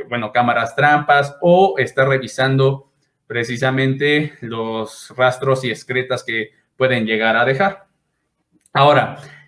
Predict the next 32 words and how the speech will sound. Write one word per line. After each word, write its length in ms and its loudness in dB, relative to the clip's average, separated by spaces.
como 240 4
les 200 4
había 240 4
dicho, 340 0
pues, 320 -2
en 140 -2
realidad 340 0
son 220 0
muchas 340 2
especies 560 -4
y 80 -6
no 240 -4
me 100 -2
voy 160 -2
a 80 -2
detener 460 -4
a 40 2
hablar 540 -2
una 300 0
por 160 0
una 180 -4
porque 200 -12
si 120 -10
no, 140 -6
no 80 -6
acabaríamos. 800 -4
Lo 320 2
que 140 -2
sí 280 -6
es 200 -2
que, 180 -4
pues, 440 -10